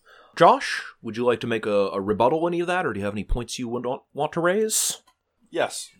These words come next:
Speaker 2: very much. That one, one big one I want to mention is the beginning of eighth edition.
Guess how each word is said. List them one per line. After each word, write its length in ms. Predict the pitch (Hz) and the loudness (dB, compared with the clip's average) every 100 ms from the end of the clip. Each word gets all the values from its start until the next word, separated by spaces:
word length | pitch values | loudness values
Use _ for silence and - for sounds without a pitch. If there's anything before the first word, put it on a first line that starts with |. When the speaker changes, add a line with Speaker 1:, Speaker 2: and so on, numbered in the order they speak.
| 98 | -2
Speaker 2:
very 200 | 139 139 | 0 0
much. 280 | 113 - | -2 -6
That 180 | 120 117 | -8 -6
one, 260 | 123 151 139 | -2 -2 0
one 180 | 151 139 | -2 0
big 180 | 135 | 0
one 160 | 120 113 | 0 -4
I 40 | |
want 120 | 101 95 | -6 -8
to 60 | |
mention 400 | 85 78 - 82 - | -12 -16 -18 -20 -16
is 400 | 98 98 92 - _ _ _ | -14 -12 -14 -18 _ _ _
the 100 | 117 | -12
beginning 400 | 113 127 170 160 | -12 -4 -2 0
of 80 | 127 | -2
eighth 200 | 110 - | -4 -8
edition. 380 | 85 - 80 | -12 -12 -14